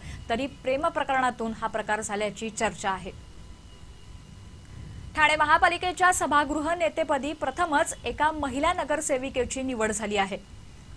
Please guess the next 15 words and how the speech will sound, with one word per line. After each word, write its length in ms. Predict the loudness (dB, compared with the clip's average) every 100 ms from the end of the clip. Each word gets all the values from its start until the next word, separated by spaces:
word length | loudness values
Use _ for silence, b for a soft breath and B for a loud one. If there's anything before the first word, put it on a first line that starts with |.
| -18 -6 2
ठाणे 180 | 4 6
महापालिकेच्या 760 | 4 4 2 0 0 4 4
स्थायी 320 | 4 0 -2 0
समिती 320 | -4 -4 -4
सभापतीपदी 720 | -2 0 0 0 0 0 0 -6 B -2
नरेश 420 | 2 2 2 0
म्हस्के 360 | 0 0 0
यांची 340 | 0 0 -2 -4
निवड 300 | 0 0 0
झाल्यानंतर 600 | 0 2 4 4 4 4 B B -4
सभागृह 520 | 2 4 4 4 0
नेतेपद 540 | 0 0 0 0 0
रिक्त 280 | 0 -4 -4
झालं 280 | -2 -2 -2
होतं. 220 | -2 -4